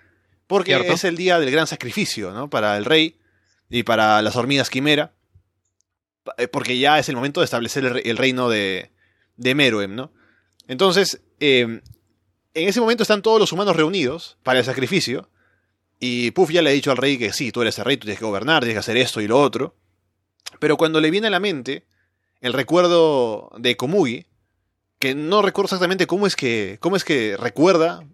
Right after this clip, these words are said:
Speaker 1: hay, hay un comentario, alguna cosa por ahí, que le trae a la mente a ella.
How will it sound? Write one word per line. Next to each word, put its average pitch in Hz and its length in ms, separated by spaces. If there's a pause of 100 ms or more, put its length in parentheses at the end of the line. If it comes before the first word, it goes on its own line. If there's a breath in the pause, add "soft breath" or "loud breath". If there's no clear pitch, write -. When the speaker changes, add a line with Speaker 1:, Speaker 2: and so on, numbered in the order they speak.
Speaker 1:
hay, 120 180
hay 147 120
un 165 120
comentario, 139 440
alguna 131 200
cosa 131 220
por 101 140
ahí, 123 240 (480)
que 127 120
le 113 120
trae 139 180
a 135 40
la 123 100
mente 127 460
a 107 120
ella. 123 440